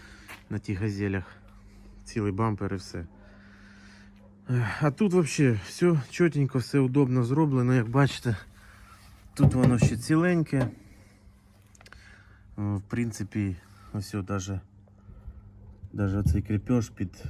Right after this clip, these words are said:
бампер. І, і той даже ціленький. Так. Е, ну, ця сторона гарна. Ця сторона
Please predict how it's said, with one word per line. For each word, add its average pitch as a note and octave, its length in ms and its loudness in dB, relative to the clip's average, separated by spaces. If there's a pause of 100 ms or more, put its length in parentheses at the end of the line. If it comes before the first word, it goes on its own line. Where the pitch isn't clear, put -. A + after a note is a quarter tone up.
бампер. G2 560 -4 (1500)
І, - 60 -12
і G2+ 260 -2
той G#2 200 -2
даже F#2+ 260 -6
ціленький. F#2 640 -10 (1500)
Так. F2+ 200 -12 (1600)
Е, B2 240 -4 (160)
ну, F3 260 2
ця D#3 160 0
сторона C#3 520 2 (200)
гарна. G#2+ 560 -2 (160)
Ця D3 240 -2
сторона B2+ 640 -2